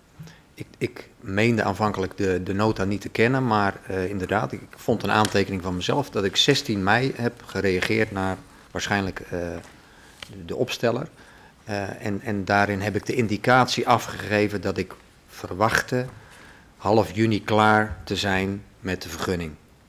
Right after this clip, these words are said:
De werkelijkheid is dat ik daar nog een aantal weken langer over gedaan heb, omdat ik, eh, tot een zorgvuldige afronding, eh, wilde komen.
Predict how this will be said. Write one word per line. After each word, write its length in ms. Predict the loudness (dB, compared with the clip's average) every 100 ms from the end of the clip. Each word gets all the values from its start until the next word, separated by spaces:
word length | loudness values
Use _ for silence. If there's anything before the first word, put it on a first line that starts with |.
| _ _ -20 -20 _ _ _ _ -18
De 160 | -14 -4
werkelijkheid 680 | 2 4 4 6 6 6 4
is 180 | 0
dat 180 | 4 4
ik 120 | 4
daar 180 | 4 4
nog 160 | 4 0
een 120 | 0
aantal 400 | 0 0 -2 0
weken 240 | 0 2
langer 260 | 4 6 6
over 220 | 2 0
gedaan 340 | -4 -4 -4 -6
heb, 200 | -8 -12 -20 -20 -20 -20 -20 -6
omdat 320 | -2 4 4
ik, 180 | 4 -2
eh, 220 | -6 -4 -4 -6 -8 -12 -16 -20 -20 -16 4
tot 140 | 6
een 120 | 6 2
zorgvuldige 600 | 2 2 0 0 0 0
afronding, 560 | 0 0 -2 -2 -4
eh, 60 | -6 -8 -6
wilde 220 | -8 -6
komen. 420 | -4 -2 -2 -8